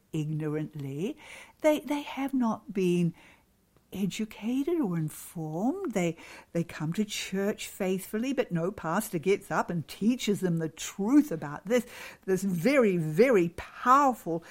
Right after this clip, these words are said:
uh, truth that should be taught in all churches about life, and that when we contracept, we are stopping contracepting life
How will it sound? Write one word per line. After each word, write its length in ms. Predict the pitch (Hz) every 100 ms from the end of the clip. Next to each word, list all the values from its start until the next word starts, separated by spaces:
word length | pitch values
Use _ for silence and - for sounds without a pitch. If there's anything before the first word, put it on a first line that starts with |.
| - -
uh, 120 | 175 175
truth 560 | - - 226 330 196 -
that 180 | -
should 360 | - - 320 214
be 120 | 208
taught 460 | 196 - 285 269 226
in 140 | 202
all 240 | 196 220 208
churches 1120 | - - 247 381 - - - 226 311 - - _ _ - - - _ -
about 480 | 190 214 254 277 -
life, 800 | 185 156 147 156 311 381 - - _ - - -
and 140 | 226 233
that 160 | 220 214
when 440 | 220 247 294 302
we 140 | 254 226
contracept, 2000 | - - - 262 247 220 - 196 - - - 285 302 202 208 285 302 _ - - - _ _ _ _ _ _ _ - _ -
we 300 | 240 233 -
are 320 | 220 214 202 - _ _
stopping 800 | - - 294 294 - - 185 - _ _ _ -
contracepting 1400 | - 269 254 - 208 214 - - - 269 - - 196 185 - _ _
life 540 | - 220 240 220 190